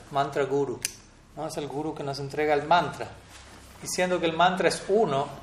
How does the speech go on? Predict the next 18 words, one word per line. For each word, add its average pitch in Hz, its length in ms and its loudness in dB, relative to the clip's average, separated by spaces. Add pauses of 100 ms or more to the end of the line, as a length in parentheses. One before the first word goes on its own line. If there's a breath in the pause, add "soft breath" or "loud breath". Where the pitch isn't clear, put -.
no 147 100 2
hay 147 100 6
más 147 220 2
de 139 80 4
un 135 180 0
mantra, 135 520 4
por 127 200 -4
decirlo 127 320 -4
así, 135 160 -4
es 127 100 -2
el 139 80 0
mismo, 156 340 -2
me 135 140 0
refiero, 143 360 -2
en 131 120 -8
toda 143 180 2
la 139 100 4
sampradaya. 131 760 6